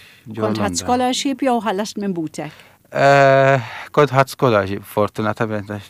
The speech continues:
Speaker 1: tant huma għalin dal-affarijiet li, li kieku ma kellix l-għajnuna ma naħsibx li qatt xi
Speaker 2: Li
Speaker 1: darba
Speaker 2: kont
Speaker 1: kienet
Speaker 2: tkun
Speaker 1: tkun
Speaker 2: possibbli.
Speaker 1: possibbli. Iva.
Speaker 2: Kemm, kemm enitek il-fatt li inti mort ġo skola professjonali li it-tagħlim tal-mużika huwa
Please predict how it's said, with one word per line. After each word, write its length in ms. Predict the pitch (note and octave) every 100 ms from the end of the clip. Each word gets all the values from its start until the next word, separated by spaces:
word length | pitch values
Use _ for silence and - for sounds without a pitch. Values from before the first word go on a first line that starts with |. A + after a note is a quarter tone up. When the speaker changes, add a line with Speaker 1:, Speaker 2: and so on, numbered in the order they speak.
| _
Speaker 1:
tant 300 | A2+ A2+ G#2+
huma 300 | A2 G#2 G#2
għalin 300 | G#2 A2 G#2
dal-affarijiet 600 | G#2 G2+ - A#2+ A2 G#2+
li, 120 | G2+ G#2+
li 140 | A2
kieku 240 | B2 A2+ B2
ma 120 | A#2
kellix 300 | A#2+ A2+ A2+
l-għajnuna 460 | A#2 C3 C#3 A2+ G#2+
ma 80 | A2
naħsibx 540 | A2 - A#2 - G2+
li 100 | F#2+
qatt 160 | - F#2
xi 60 | B2+
Speaker 2:
Li 60 |
Speaker 1:
darba 160 | F#2+ F#2
Speaker 2:
kont 40 |
Speaker 1:
kienet 200 | G#2 F#2+ E2+
Speaker 2:
tkun 160 | F#2+
Speaker 1:
tkun 140 | F#2+ F#2
Speaker 2:
possibbli. 440 | F2+ F2 D2+ D#2+
Speaker 1:
possibbli. 580 | - - - - _ F2
Iva. 80 | -
Speaker 2:
Kemm, 320 | C#4+ C4+ A3+ -
kemm 240 | C4+ C#4
enitek 560 | A#3+ G#3 G3+ G3 F3+ -
il-fatt 480 | F#3 - F#3 - F#3+
li 60 | F3+
inti 240 | F3+ F3+
mort 240 | F3 E3+
ġo 140 | D#3 F3
skola 320 | - F3+ F3
professjonali 1040 | - F3 - F3 - E3+ E3+ D3+ D3 C#3+ D3
li 180 | D3 D#3 D3+ D3 _
it-tagħlim 480 | - - F3+ F3+ F#3
tal-mużika 600 | D#3+ D#3+ E3 D3+ D#3 D#3+ -
huwa 380 | - D3+ D3+